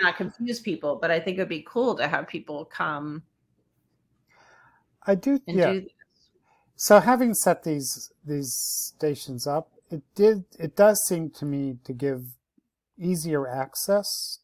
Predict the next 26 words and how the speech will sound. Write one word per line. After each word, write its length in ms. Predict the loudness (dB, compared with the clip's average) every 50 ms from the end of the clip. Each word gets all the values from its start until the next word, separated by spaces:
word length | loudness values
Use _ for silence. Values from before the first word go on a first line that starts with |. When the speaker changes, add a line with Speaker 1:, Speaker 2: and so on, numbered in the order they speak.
| _ _ -10
Speaker 2:
to 160 | -6 -6 -4
these 380 | -4 -2 -2 -2 -2 -4 -6 -8
resources 840 | -8 -8 -6 -6 -6 -4 -4 -4 -4 -4 -6 -8 -8 -8 -10 -10 -6
than, 520 | -4 -4 -2 -2 -4 -6 -6 -8 -10 -12 -16 _ _ _ _ _ _ _ _ _
like, 320 | 0 0 0 0 0 -6 -20 _ _ _ _ _ _ _
going 300 | -2 -2 0 0 0 -2 -4
to 120 | -2 -2
a 60 | -2
website 560 | 0 0 -2 -2 -2 -4 -2 -2 -2 -2 -2 -6
and 100 | -12 -8
trying 240 | -4 -4 -2 -2 -4
to 80 | -6
find 340 | -8 -6 -6 -6 -6 -6 -8
stuff 320 | -8 -6 -6 -6 -8 -8 -10 -14 -18 -18 -20 -20 _ _ -14
in 120 | -12 -10
the 80 | -8 -8
studio 420 | -6 -4 -4 -4 -4 -2 -4 -4 -4
and 120 | -6 -8
st-, 240 | -12 -14 _ _ -18 -12
and 200 | -10 -8 -8 -6
all 160 | -6 -8 -6
that. 220 | -6 -6 -8 -8 -10 _ _ _ _ _ _ _ _ _ _ -8
You 80 | -2 2
know, 120 | 2 2
it 200 | 2 2 0 2
has 460 | 4 4 4 4 2 -2 -8 -8 -10